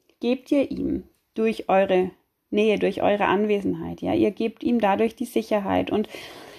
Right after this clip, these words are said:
ähm, wenn ihr dann einfach das annehmen könnt und sagen könnt, „Okay, gerade braucht mein Kind es wieder, also bleibe ich einfach vielleicht ein paar Wochen,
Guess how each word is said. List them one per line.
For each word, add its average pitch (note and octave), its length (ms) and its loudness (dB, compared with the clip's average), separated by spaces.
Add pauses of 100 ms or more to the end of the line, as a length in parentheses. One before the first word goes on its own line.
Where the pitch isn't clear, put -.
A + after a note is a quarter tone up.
(140)
ähm, G#3+ 360 4 (140)
wenn A3+ 260 6
ihr B3+ 140 4
dann A#3+ 200 2
einfach A#3 400 0
das - 200 -14
annehmen D4+ 380 6
könnt F#3+ 260 -10
und F#3 60 -10
sagen F#3 200 -6
könnt, F3 220 -10
„Okay, E4 340 0 (960)
gerade F#3 340 4
braucht G#3 320 2
mein A3 160 -2
Kind G#3+ 260 -4
es - 160 -12
wieder, G#3 260 -2
also G3+ 440 0 (540)
bleibe G3+ 260 6
ich - 140 -4
einfach F#3 320 -4
vielleicht - 400 -6
ein - 80 -6
paar G3 180 -2
Wochen, G3+ 400 0